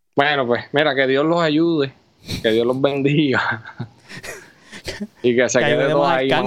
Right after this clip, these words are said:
Speaker 1: mano,
Speaker 2: porque,
Speaker 1: porque
Speaker 2: digo, a Anuel, porque es complicado. El tipo sa-, mira, como dije, como dije ahorita, el tipo salió preso. Tuvo el problema con Cosculluela, que eso era para que se la pagara toda la cajera, con todo el problema que tuvo con la taína y con todo lo que dijo de los muertos estos.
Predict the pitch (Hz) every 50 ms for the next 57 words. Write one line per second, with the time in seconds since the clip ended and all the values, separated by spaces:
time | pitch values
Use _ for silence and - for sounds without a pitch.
0 | - 127 120 147 143 139 131 - - 143 156 165 160 147 139 135 131 135 139 139
1 | 135 135 139 147 - - - 190 170 - - 139 131 131 131 127 131 117 - -
2 | _ _ _ _ _ _ _ _ _ _ - 156 - - - - - 220 185 160
3 | 165 202 208 180 165 - 156 175 214 208 - 220 196 - - - - 170 160 143
4 | 123 - _ _ _ _ - - 147 147 147 143 139 139 151 147 - 151 147 147
5 | 143 156 170 165 160 139 - 110 101 85 - - 127 175 180 208 185 180 180 165
6 | - 117 101 - - - - _ _ _ _ _ _ _ _ _ _ _ _ _
7 | _ _ - 165 165 196 208 208 - 220 214 190 196 202 214 208 208 202 196 175
8 | - 180 175 _ - 165 151 139 147 165 196 175 160 - 175 190 196 185 185 175
9 | 160 160 147 147 135 143 131 127 131 147 170 170 - 156 160 165 170 170 160 151
10 | - 151 165 180 180 175 170 160 147 - - - 151 156 160 170 - - 170 170
11 | 156 160 160 160 156 160 160 160 156 156 147 143 139 - 135 131 131 143 151 156
12 | 156 143 143 139 135 - 143 147 147 151 143 143 147 156 147 143 143 139 135 131
13 | 135 139 143 143 - - - 139 139 147 156 147 _ _ - 123 -